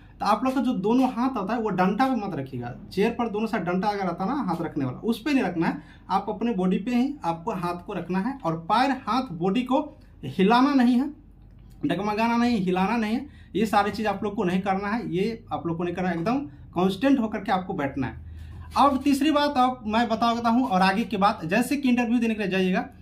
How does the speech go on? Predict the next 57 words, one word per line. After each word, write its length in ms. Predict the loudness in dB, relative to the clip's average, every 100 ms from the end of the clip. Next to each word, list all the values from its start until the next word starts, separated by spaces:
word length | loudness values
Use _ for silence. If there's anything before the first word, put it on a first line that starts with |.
| -20 -12
तो 60 | -6
आप 300 | 2 4 4
पहली 220 | 0 2 4
बार 140 | 4
interview 360 | 2 0 0 2
देने 160 | 4
के 60 | 2
लिए 100 | 2
जा 120 | 2
रहे 120 | 2 0
होंगे 220 | -2 -2
तो 80 | -2
आपको 280 | -2 0 0
ज़्यादा 220 | 2 2
दिक्कत 260 | 0 -4 -6
होगा, 200 | -6 -6 -8 -16 -20 -12 -4
क्योंकि 220 | -2 0
आप 120 | 0 2
पहली 180 | 4
बार 160 | 6 4
जा, 140 | 4 -2 -4 -6 -6 -2
जाइएगा 420 | 2 2 2 -2
और 260 | -2 0 0
वहाँ 160 | 0
पर 120 | -2 -2
बड़े-बड़े 320 | 0 -2 -4
senior 280 | -2 -2 -2
sir 180 | -2 -2
लोग 160 | -2
बैठे 160 | -4 -2
रहते 200 | -4 -4
हैं, 80 | -4
तो 120 | -4
आप 140 | -2
लोग 160 | -2 0
को 280 | -2 -2 -6 -20 -8 0
इधर-उधर 400 | 4 4 4 2
तो 120 | 4
नहीं 200 | 4 4
देखना 280 | 2 2 2
है। 120 | 2
सबसे 280 | 0 -4 -4
पहली 220 | -2 0
बात 300 | 0 -2 -6 -4
एकदम 300 | 2 6 6
sir 220 | 4 0
लोग 160 | 0 -2
को 100 | -4
सामने 560 | -2 0 2 4 4
आँख 260 | 2 -2 -4
में 80 | -4
आँख 160 | -4 0
मिला 180 | 0
करके 220 | 0 -4 -4
एकदम 280 | -4 -4 -4
देखना 280 | -6 -4 -4
है, 160 | -4